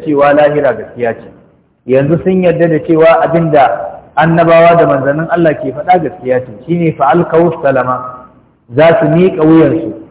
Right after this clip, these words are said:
Ai fa yulquna listislama wal inqiyad, za su rika sallama wuya, su miƙa wuya da cewa yanzu ai sun ga mala'iku, sun ga azabar Allah, yanzu sun yarda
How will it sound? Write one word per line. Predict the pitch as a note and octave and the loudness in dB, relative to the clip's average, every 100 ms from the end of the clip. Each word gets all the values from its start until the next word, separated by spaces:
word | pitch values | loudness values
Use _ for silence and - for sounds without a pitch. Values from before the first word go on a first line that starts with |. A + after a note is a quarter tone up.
| _ | _
Ai | C#3 E3 E3+ | 0 2 2
fa | E3 | 2
yulquna | D3+ C#3+ - F3 E3 D3+ | 2 0 0 2 2 2
listislama | D#3+ - D3+ C3+ C#3 D3 D3 C3 | 0 -2 -8 -8 -2 0 0 0
wal | C3 | 2
inqiyad, | D#3 E3+ - C#3 C#3 A#2+ - - - - - B2 | 2 0 -2 0 2 0 -2 -10 -14 -20 -6 0
za | D#3+ D#3+ | 2 2
su | D3 B2+ - | 0 -2 -2
rika | D#3+ E3+ F3 | -4 -4 -4
sallama | F3+ F3+ E3+ C#3 C3 | 0 2 2 2 2
wuya, | D3 C3+ G2+ G2+ - - _ _ | 2 2 0 -8 -14 -20 _ _
su | C3+ | -4
miƙa | D3 F3+ F3+ D3+ | 0 0 0 2
wuya | D#3+ E3+ C3+ - - - - - _ B2 | 4 4 2 0 -6 -10 -18 -20 _ -6
da | B2+ | -4
cewa | E3+ D3+ D3+ E3+ C#3 - - B2+ | 0 2 4 4 2 -2 -4 -4
yanzu | C3 C3 D#3+ | -2 -2 -2
ai | E3 D#3+ | 0 0
sun | E3+ E3 | -2 -2
ga | E3+ | 0
mala'iku, | D#3 C3 A#2 - C3+ B2 | 0 -2 -4 -8 -10 -8
sun | D#3 D3+ | -6 -2
ga | C#3+ | -2
azabar | B2+ C#3 C3 A#2+ | -2 -2 -2 -2
Allah, | D#3+ F3+ D3 | 2 4 4
yanzu | B2+ B2+ C3+ | 2 -2 -4
sun | F3 F3+ | -4 -2
yarda | D#3 B2 C3+ | -2 0 0